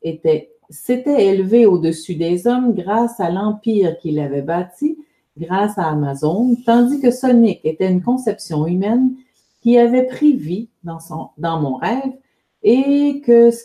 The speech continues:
qui le, les reliait était la vitesse. Et je me souviens qu'à un moment, Jeff Bezos m'a dit, « La vraie vitesse ne se mesure pas en kilomètres, Noé.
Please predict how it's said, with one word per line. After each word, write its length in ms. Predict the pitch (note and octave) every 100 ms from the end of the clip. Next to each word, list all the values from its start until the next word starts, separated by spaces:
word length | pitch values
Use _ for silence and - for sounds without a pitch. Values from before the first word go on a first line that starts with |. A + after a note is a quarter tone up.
| _
qui 300 | _ G3 F#3+
le, 360 | F#3 F3+ F3+
les 260 | F3 E3+ E3
reliait 560 | G#3+ A#3+ F3 F3+ G#3+ -
était 440 | D#3+ D#3+ A3 A#3+ -
la 220 | - F#3+ A3+
vitesse. 600 | F3+ - D3 C#3+ _ _ _ _ _
Et 80 | E3+
je 100 | D#3+
me 80 | E3+
souviens 460 | E3+ G#3 F#3+ G#3 G#3+
qu'à 140 | F3+
un 120 | D#3+
moment, 460 | D#3+ D#3 D#3+ G3+ G#3+
Jeff 260 | F3+ F3+ E3+
Bezos 480 | D#3 E3+ F#3+ F#3+
m'a 160 | F3 D#3
dit, « 360 | D3+ E3+ F3+ F3+ _ _ _
La 260 | D3 D#3+ D#3+
vraie 360 | D#3 F3 A#3+ A3
vitesse 500 | F#3+ - G3+ G#3 G3
ne 100 | E3
se 160 | -
mesure 340 | D#3+ D3+ D#3 D3+
pas 120 | D#3+
en 120 | C#3
kilomètres, 680 | - F3+ G3 B3 C#4+ C#4 - -
Noé. 500 | D#3+ D#3 D3+ D#3